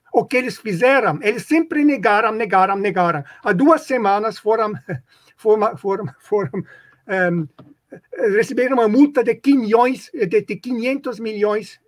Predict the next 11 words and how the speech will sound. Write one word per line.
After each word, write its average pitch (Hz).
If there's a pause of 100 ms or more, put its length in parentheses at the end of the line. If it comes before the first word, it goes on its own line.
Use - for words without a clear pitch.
de, 196 (260)
de, 190
de, 185
de 190
dólares 190 (440)
e, 226
e 226
mais 226
ainda. 160 (840)
Eh, 208 (140)
então, 262